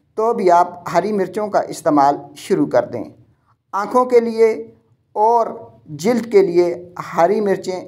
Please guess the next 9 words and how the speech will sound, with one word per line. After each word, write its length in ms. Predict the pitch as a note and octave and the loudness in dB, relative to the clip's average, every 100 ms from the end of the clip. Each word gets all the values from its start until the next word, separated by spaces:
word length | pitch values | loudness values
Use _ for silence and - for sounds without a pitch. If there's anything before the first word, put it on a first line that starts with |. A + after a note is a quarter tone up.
| - | -6
इंतहाई 480 | F3+ E3 D#3 D3+ D#3 - - | -4 0 2 0 -2 -10 -18
बेहतरीन 540 | D#3 E3+ F3 F3+ F#3+ F#3 | -2 2 2 0 -4 -2
साबित 380 | D3+ C3 B2 | 0 0 -2
होती 260 | C#3+ - C#3 | -4 -8 -8
हैं। 200 | C3+ - - _ _ _ _ _ _ _ | -8 -10 -14 _ _ _ _ _ _ _
अगर 280 | F#3 G3 B3+ | 2 2 2
आपकी 460 | - F#3+ G3+ G#3 G#3+ | 2 0 0 -4 -4
खुराक 420 | G#3 E3+ E3+ E3+ | 2 4 2 0
में 280 | C#3 B2 | -4 -6